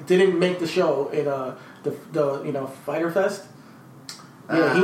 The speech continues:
Speaker 1: he, he wasn't there 'cause Jericho, I don't think. So Hangman had to just be in a battle royal or something. Oh, and that was the first one. Then he was in time.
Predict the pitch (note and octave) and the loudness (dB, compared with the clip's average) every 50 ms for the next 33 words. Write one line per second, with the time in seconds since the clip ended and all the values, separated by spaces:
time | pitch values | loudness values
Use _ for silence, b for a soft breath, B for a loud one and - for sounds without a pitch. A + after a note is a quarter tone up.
0 | G#3+ F#3+ F#3 G3+ A3 A3 G3 F3+ E3 F3+ F3+ - - D#3+ C#3+ D#3 C#3 C3 A#2+ A#2+ | 6 6 6 6 6 4 4 4 4 2 2 2 0 0 0 0 0 0 -2 -4
1 | C3+ C#3+ D3 D3 C#3+ - C#3+ C3 A#2+ B2 B B B B B - - G#3 G3+ F3 | -6 -4 -2 -2 -2 -2 -4 -6 -6 -10 B B B B B -4 2 4 4 4
2 | F3 E3+ E3 D#3 D3 C#3+ - - F#3 F#3+ G3 G3 F#3+ F#3+ F3+ F3+ F3+ - D#3 D3+ | 4 4 2 2 -2 -6 -8 -2 0 2 2 4 2 2 2 2 0 0 -2 -4
3 | E3 D#3 C#3 E3 E3 E3 D#3 C#3+ C3+ D3+ D#3 D3+ C#3+ D3 D#3 E3 D#3+ D3+ C3+ C3+ | -4 -2 2 2 2 2 2 0 0 2 2 2 2 2 0 0 0 0 0 -2
4 | C3 - C3+ B2+ B2 B2 - - B B B B B B D#3 E3 E3+ E3+ E3+ E3+ | -4 -6 -6 -8 -8 -8 -12 -14 B B B B B B 0 2 2 4 4 4
5 | F3 E3+ E3 E3 - E3+ D#3+ - D#3 D3 C#3+ D3+ C#3+ D#3 E3 D#3+ D3+ D3+ C#3+ - | 2 2 0 2 0 0 0 0 0 0 0 0 2 2 2 0 0 -2 -2 -2
6 | D3+ D3 C#3+ C#3+ C#3+ C#3 | -2 -2 -2 -2 -6 -8